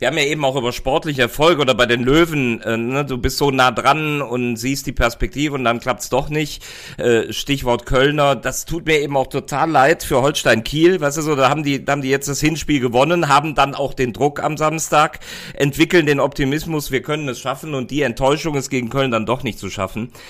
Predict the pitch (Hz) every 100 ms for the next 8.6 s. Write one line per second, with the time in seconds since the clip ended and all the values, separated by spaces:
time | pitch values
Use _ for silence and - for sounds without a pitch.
0 | - - - - - 117 113 156 - 139
1 | 120 131 147 135 120 143 139 131 120 120
2 | 120 127 - 139 123 113 139 - 147 131
3 | 113 - 135 135 120 120 110 101 107 135
4 | 123 117 110 - 117 127 135 127 127 -
5 | 120 120 117 113 123 120 113 123 127 117
6 | 110 117 127 113 113 113 - 107 104 -
7 | 113 113 107 98 107 110 107 101 - -
8 | 110 107 101 - 95